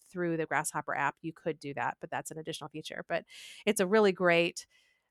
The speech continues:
interim solution that someone could use temporarily if they're closing down for the next couple months and they're moving everyone to remote until they reopen again.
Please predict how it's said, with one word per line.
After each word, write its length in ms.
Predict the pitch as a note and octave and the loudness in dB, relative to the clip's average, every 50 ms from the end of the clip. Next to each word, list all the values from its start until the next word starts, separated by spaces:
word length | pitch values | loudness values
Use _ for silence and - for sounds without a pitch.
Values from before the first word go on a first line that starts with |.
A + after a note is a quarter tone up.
| _ - | _ 0
interim 360 | A3+ A3+ A3+ - B3+ G#3+ G3 | 2 2 4 6 4 4 4
solution 680 | G#3 - - F#3 F3 F3+ F#3 G3 - - B3+ C4+ C#4+ D4 | 4 2 2 4 4 4 4 4 4 6 6 6 6 6
that 160 | C#4+ B3+ G#3+ - | 4 4 4 4
someone 260 | A#3 G#3+ A3 A3 G#3 | 2 0 2 0 0
could 160 | - A3 F#3+ | 0 -2 0
use 300 | F#3+ F#3 F#3+ G3 G3+ - | 2 4 4 4 2 2
temporarily 680 | - A3+ F#3+ - F3 E3+ D#3+ E3 F#3 F#3+ G#3 A3+ B3+ C4 | -2 -4 -2 0 4 6 6 6 6 6 4 4 4 2
if 120 | A#3+ - | 2 2
they're 120 | A3+ G#3 | 0 -2
closing 360 | G3+ - A3 G#3 G3+ A3+ G#3+ G3+ | 0 2 2 2 4 2 0 2
down 320 | G#3+ G3+ F#3+ G3 G#3 A3 | 4 4 6 6 4 2
for 160 | - - A3+ | 0 -2 -2
the 80 | G#3 G#3+ | -2 0
next 240 | G#3+ G#3+ G#3+ - - | -2 -2 -2 -4 -4
couple 260 | - B3 A#3 - A3+ | -2 -2 0 0 0
months 380 | G#3 G#3 G3+ G#3 A3+ - - - | -2 0 -2 -2 -2 -2 -2 -2
and 140 | F#3 F3 F3+ | -2 0 0
they're 80 | F3 | 0
moving 320 | F3 F3 F3 F3 F3+ F3 F3 | 0 0 -2 -2 0 0 0
everyone 360 | F3 F3+ F3+ F3+ F3+ F3 F3+ | -2 -2 -2 -2 -2 -2 -4
to 180 | - - F#3 | -4 -6 -6
remote 420 | E3+ E3+ E3 E3 E3 F3 G3+ A3 _ _ - | -4 -2 -2 0 0 0 -2 -2 _ _ -8
until 720 | G#3 F#3+ F3+ - - - G3 F3 F3 F3 F3 F3 F3 E3+ | -8 -6 -6 -8 -6 -4 -2 0 2 2 2 2 2 2
they 200 | F3 E3+ E3 E3 | 2 0 0 0
reopen 480 | D#3+ E3 - - F#3 F3+ - A#3+ A3+ A#3 | -2 -4 -2 -2 -2 -2 -2 -2 -2 -2
again. 400 | A3+ A#3 A#3 A3 A3 A#3 B3 | -2 0 0 0 0 -2 -4